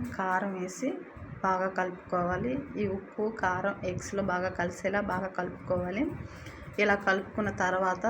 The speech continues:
దీన్ని మనం ఆవిరికి ఉడికించుకోవాలి. ఇది ఇలా కలుపుతున్నప్పుడే నేను గిన్నెలో నీళ్లు పెట్టి స్టవ్ మీద ఒక గిన్నె పెట్టేశాను. ఇప్పుడు ఇదంతా ఇలా బాగా కలిపేసాం కదా, ఇలా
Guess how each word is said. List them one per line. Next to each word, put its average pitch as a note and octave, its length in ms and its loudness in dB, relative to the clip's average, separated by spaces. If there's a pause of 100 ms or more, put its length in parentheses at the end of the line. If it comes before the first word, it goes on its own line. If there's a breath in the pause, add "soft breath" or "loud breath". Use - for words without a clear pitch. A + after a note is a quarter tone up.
(120)
దీన్ని F#3+ 300 -2
మనం A#3 180 2 (380)
ఆవిరికి G#3 420 4
ఉడికించుకోవాలి. F3+ 840 0 (200)
ఇది G#3+ 200 2
ఇలా G3+ 120 6 (100)
కలుపుతున్నప్పుడే G#3 800 0
నేను F#3+ 240 -2
గిన్నెలో F#3+ 360 0 (100)
నీళ్లు G3 220 0 (100)
పెట్టి A#3+ 220 -2 (100)
స్టవ్ F#3 260 2
మీద F#3 160 0
ఒక F#3 120 -6
గిన్నె F3+ 220 -2
పెట్టేశాను. F3+ 500 -2 (920 loud breath)
ఇప్పుడు G3 240 0
ఇదంతా F#3+ 320 2
ఇలా F3+ 180 4
బాగా F3+ 240 2
కలిపేసాం F3+ 560 -2
కదా, F#3+ 160 0 (160)
ఇలా F#3 120 -2